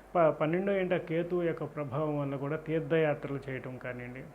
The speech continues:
దైవ, దైవ సంబంధమైన ఆరాధన చేయటంలోనూ వీరికి దైవారాధన వల్ల ఎక్కువ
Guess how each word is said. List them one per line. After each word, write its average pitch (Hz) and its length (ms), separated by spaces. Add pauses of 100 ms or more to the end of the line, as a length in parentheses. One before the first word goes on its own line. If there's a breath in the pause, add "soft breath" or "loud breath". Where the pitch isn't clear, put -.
(100)
దైవ, 170 380
దైవ 156 280
సంబంధమైన 175 640
ఆరాధన 147 540 (140)
చేయటంలోనూ 127 500 (420 loud breath)
వీరికి 175 240
దైవారాధన 170 640
వల్ల 156 400 (340 loud breath)
ఎక్కువ 170 560